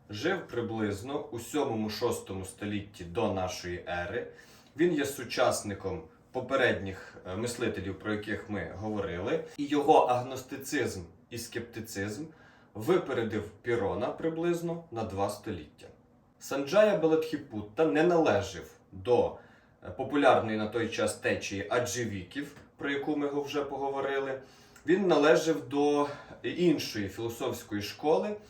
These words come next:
яка отримала назву Аджняна. Санджая Беладхіпутта відкидав можливість,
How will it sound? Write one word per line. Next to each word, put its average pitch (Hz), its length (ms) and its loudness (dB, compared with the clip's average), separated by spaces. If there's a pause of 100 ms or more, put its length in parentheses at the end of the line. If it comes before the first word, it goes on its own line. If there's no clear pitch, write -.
(200)
яка 120 200 -2
отримала 135 520 2
назву 151 560 2 (140)
Аджняна. 127 760 0 (100)
Санджая 175 840 4
Беладхіпутта 147 1040 0 (420)
відкидав 156 760 6
можливість, 147 920 -2